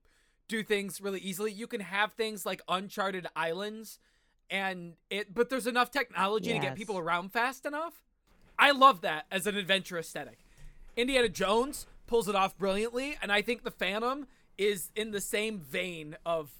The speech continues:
Speaker 1: the Indiana Jones kind of adventure, and I love it.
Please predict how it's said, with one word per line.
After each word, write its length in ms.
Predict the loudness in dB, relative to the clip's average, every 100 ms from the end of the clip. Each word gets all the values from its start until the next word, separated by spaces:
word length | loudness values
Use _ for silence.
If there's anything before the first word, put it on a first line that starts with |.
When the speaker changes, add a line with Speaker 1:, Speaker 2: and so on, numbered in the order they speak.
| -6
Speaker 1:
the 120 | -4 -2
Indiana 300 | 0 -2 -2
Jones 320 | -6 -6 -4
kind 200 | -4 -4
of 120 | -6 -8
adventure, 580 | -6 -6 -6 -8 -14 -18 _ _ _
and 120 | -6
I 140 | -4 -4
love 440 | -6 0 4 4
it. 140 | 2